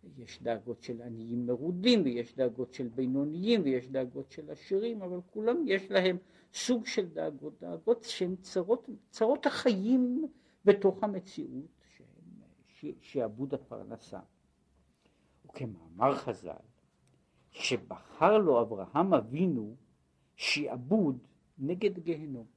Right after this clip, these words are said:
שכתוב שאברהם אבינו נתנו לו ברירה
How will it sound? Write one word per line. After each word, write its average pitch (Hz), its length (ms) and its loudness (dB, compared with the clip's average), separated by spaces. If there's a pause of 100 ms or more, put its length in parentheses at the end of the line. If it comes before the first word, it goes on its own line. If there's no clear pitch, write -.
(1200)
שכתוב - 560 -10
שאברהם 131 680 -4
אבינו 165 480 -2
נתנו 135 520 -4
לו 185 180 2
ברירה 165 600 6